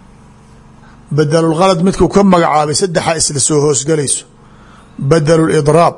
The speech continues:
iyo badalul nisyaan iyo badalul ghalad, saddexdaasaa isla soo hoosgalayso. Saddexdii waa lagu kala macnaynaa. Haddiid kitaabka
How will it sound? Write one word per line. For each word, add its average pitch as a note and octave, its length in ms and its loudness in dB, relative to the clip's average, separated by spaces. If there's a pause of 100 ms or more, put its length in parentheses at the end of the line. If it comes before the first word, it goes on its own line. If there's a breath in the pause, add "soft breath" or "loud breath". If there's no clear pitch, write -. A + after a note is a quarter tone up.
(960 loud breath)
iyo F3+ 140 -2
badalul E3 500 0
nisyaan E3+ 460 0 (880)
iyo E3+ 220 2
badalul D#3+ 520 0
ghalad, E3+ 280 0 (140)
saddexdaasaa D#3+ 920 0
isla - 180 -4
soo D3+ 180 -2
hoosgalayso. C#3+ 600 -2 (680)
Saddexdii E3+ 560 0
waa D#3 120 0
lagu D#3+ 220 0
kala D#3+ 220 0
macnaynaa. E3 540 -2 (580 loud breath)
Haddiid E3 440 2
kitaabka F#3+ 580 2